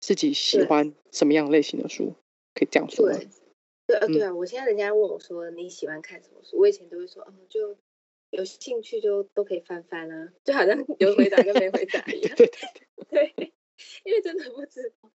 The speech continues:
Speaker 2: 然后现在都可以说：“哦，我比较喜欢奇幻类。”哎，感觉好像有点比较专业，有没有？那我想说，就分享一下，就是我为什么，怎么意识到我喜欢奇幻推理小说好了。
Speaker 1: 嗯哼。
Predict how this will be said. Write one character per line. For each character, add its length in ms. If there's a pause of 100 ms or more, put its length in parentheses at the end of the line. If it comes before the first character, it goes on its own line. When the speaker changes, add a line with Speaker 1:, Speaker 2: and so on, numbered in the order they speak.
(260)
Speaker 2:
然 100
后 80
现 160
在 80
都 100
可 100
以 60
说 140
：“哦， 80
我 80
比 80
较 60
喜 120
欢 160
奇 220
幻 300
类。” 260
哎， 240
感 160
觉 80
好 80
像 180
有 120
点 140
比 60
较 120
专 280
业， 140
有 60
没 140
有？ 200
那 160
我 140
想 240
说， 360
就 380
分 300
享 500
一 60
下， 320
就 100
是 80
我 200
为 120
什 140
么， 280 (280)
怎 120
么 240
意 200
识 220
到 160
我 100
喜 180
欢 240
奇 260
幻 240
推 220
理 240
小 220
说 340
好 240
了。 160 (560)
Speaker 1:
嗯 180
哼。 180